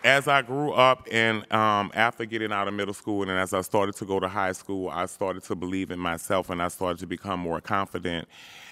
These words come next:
And I said that I was going to be the first queen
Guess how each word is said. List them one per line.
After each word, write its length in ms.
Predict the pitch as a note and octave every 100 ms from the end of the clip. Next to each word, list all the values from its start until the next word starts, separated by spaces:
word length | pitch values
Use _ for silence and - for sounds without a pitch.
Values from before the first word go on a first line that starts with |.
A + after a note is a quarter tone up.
| -
And 200 | G2+ G2
I 200 | F#2 G#2+
said 360 | A2+ A#2+ G#2+ F#2+
that 180 | F#2+ F2
I 180 | F#2+ G2+
was 160 | G#2+
going 220 | - G2+ F#2+
to 120 | G2+
be 120 | F#2+
the 120 | F2
first 320 | - G#2 G#2
queen 520 | - G#2+ G2+ F#2+ F#2